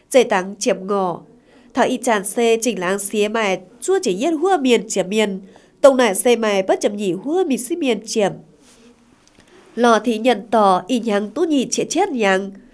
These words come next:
Tỏ mình nổ gồ, yêm chiềng nưa làng. Tốt xía như hội Liên hiệp Phụ nữ, chùn bùa. Tỏ hiếu tú dũng y tà cùng hòa, sinh mai chàng hồ, cấu phủ trí, cho châu nhàn, châu hấp, cấu lống trà tình,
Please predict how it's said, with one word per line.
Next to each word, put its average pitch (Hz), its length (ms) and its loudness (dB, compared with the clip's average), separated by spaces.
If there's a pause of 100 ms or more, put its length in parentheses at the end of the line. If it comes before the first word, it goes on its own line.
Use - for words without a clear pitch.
(380)
Tỏ 233 160 4
mình 226 240 -2
nổ 202 120 2 (100)
gồ, 196 360 4
yêm 330 140 0 (140)
chiềng 202 280 0
nưa 294 160 0
làng. 190 400 -2 (320)
Tốt 370 120 4
xía 226 260 0
như 254 160 0
hội 208 280 0
Liên 311 140 -2
hiệp 254 240 0
Phụ 214 120 -2
nữ, 196 400 2
chùn 196 240 -2
bùa. 190 320 2 (320)
Tỏ 220 120 8
hiếu 269 220 2
tú 381 280 0
dũng 196 120 0
y 311 160 -2
tà 262 180 0
cùng 214 220 -6
hòa, 185 380 0 (200)
sinh 262 260 -2
mai 254 260 2
chàng 233 200 2
hồ, 202 400 0 (180)
cấu 214 160 4
phủ 214 240 0
trí, 294 460 -2 (240)
cho 240 360 2
châu 247 120 0
nhàn, 214 380 -2
châu 214 180 0
hấp, 285 220 0 (320)
cấu 226 140 4
lống 226 320 0
trà 247 140 0
tình, 214 340 -4